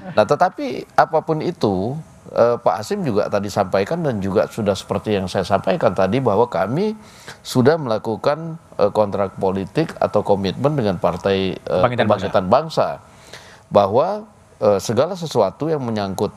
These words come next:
Speaker 1: presiden dan wakil presiden itu akan dibicarakan dan disepakati oleh Pak Prabowo dan Pak Muhaimin Iskandar, dan itu masih berlaku sampai dengan sekarang.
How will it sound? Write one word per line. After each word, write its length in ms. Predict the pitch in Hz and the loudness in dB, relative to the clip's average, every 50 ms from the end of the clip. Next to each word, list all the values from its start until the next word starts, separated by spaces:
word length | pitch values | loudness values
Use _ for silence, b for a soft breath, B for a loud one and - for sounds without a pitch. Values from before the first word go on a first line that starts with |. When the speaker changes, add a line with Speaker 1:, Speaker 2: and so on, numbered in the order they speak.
| - - | -12 -20
Speaker 1:
presiden 580 | - - 101 98 - - 151 156 147 139 107 104 | -4 -2 -2 0 0 0 0 2 2 2 0 0
dan 80 | 98 95 101 | -4 -2 -2
wakil 260 | 104 92 - 98 95 | -2 -2 -2 -4 -4
presiden 720 | 87 90 95 95 - 160 151 107 101 92 90 113 139 165 - - | -2 -4 -4 -2 0 0 0 2 0 0 -2 -4 -8 -8 -8 -6
itu 180 | 110 - 120 | -4 -2 -2
akan 160 | 120 - - | 0 0 0
dibicarakan 880 | 80 123 107 101 98 - - 92 85 85 85 - 135 156 170 190 190 196 B B B B B B B B B - | 0 0 0 -2 0 0 0 0 0 -2 0 0 0 0 0 -4 -10 -12 B B B B B B B B B 0
dan 320 | 110 117 135 170 175 156 | 4 4 4 4 2 -2
disepakati 640 | 131 120 - - 110 95 - 95 90 85 - 143 143 - | -8 -8 0 0 0 0 2 -2 -4 -4 -4 -6 -2 2
oleh 240 | - 101 110 113 123 | 2 2 2 2 0
Pak 160 | - - - | -2 -2 -2
Prabowo 400 | - - 101 95 87 90 101 120 | -2 -2 -2 -2 0 0 0 0
dan 320 | 139 120 98 110 127 127 - | 0 0 -2 -2 -4 -6 -4
Pak 460 | - 90 78 - - - - - - | -2 -2 -2 -2 -4 -12 -20 -16 -12
Muhaimin 400 | 104 104 98 98 98 104 107 95 | -8 -6 -4 -2 -2 -2 -2 -4
Iskandar, 560 | 78 - - 120 127 120 104 85 76 73 78 92 | -4 0 2 2 2 2 0 0 -2 -4 -4 -4
dan 160 | 104 104 90 | -4 -2 -2
itu 400 | 73 - - - 160 175 170 165 190 | -4 -6 0 2 2 2 2 -2 -6
masih 320 | - 85 87 92 95 104 95 | -8 -8 -8 -6 -4 -4 -2
berlaku 400 | 92 95 90 95 98 - - 147 | -2 0 0 -2 -2 -2 -4 -4
sampai 320 | 131 123 110 98 - 104 | -2 0 0 2 0 0
dengan 160 | 90 95 98 | 0 -2 -2
sekarang. 480 | 95 87 - - 95 95 92 85 80 - | -4 -4 -4 -2 -2 -2 -2 -4 -6 -8